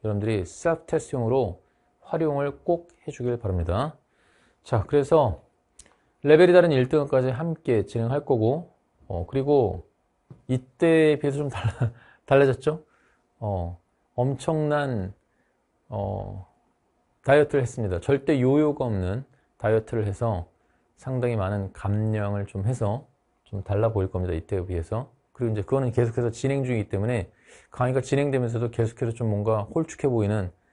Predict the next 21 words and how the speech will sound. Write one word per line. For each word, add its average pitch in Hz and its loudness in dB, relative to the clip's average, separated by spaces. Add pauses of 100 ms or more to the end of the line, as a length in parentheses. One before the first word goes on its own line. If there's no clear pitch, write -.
(140)
그런 113 -2
느낌을 117 -2
가질 104 -2
텐데, 107 -2 (380)
뭐, 95 -10 (420)
병에 131 2
걸렸나? 107 2
<laughs> - -8
아니요. 135 0
무척 117 -2
건강합니다. 98 0 (380)
무척 127 -4
건강한데, 113 0 (640)
어, 90 -4 (100)
코로나 143 2 (640)
동안 117 -2
확진 117 -2
사람이 123 -4
돼버리고, 98 0
또 127 -4
내가 104 0